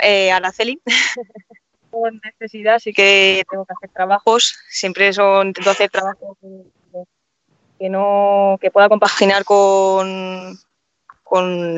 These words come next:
los entrenamientos y con las, y con los viajes y eso, entonces, bueno, pues, eh, gestiono el alquiler de casas, doy clases de esgrima, mm, cuido perros, <laughs>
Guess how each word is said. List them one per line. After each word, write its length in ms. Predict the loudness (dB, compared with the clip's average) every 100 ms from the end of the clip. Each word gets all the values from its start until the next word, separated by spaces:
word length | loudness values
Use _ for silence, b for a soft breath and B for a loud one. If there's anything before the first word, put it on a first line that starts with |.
| -2
los 180 | -2 -4
entrenamientos 720 | -4 -2 0 0 2 2 2
y 60 | -4
con 180 | -6 -4
las, 720 | -2 -2 -4 -6 -8 -10 -10
y 40 |
con 160 | -2 2
los 80 | 4
viajes 340 | 4 2 -2
y 40 | -2
eso, 100 | -2
entonces, 300 | -2 -4 -4
bueno, 200 | -4 -4
pues, 300 | -4 -6 -6 _ _ _ _ -8
eh, 280 | 0 4 4
gestiono 360 | 2 -2 0 2
el 60 | 2
alquiler 340 | 0 0 2
de 120 | 4
casas, 580 | 2 0 0 0 0 -2
doy 120 | -6
clases 300 | -10 -10 -8
de 100 | -8
esgrima, 680 | -4 -4 0 2 2 0 -4
mm, 520 | -8 -8 -6 -6 -6
cuido 260 | 0 2 2
perros, 400 | 2 2 0 -2
<laughs> 1800 | -2 -2 -2 -8 -8 -16 -16 -18 _ _ -20 -18 -12 -10 -10 -14 -16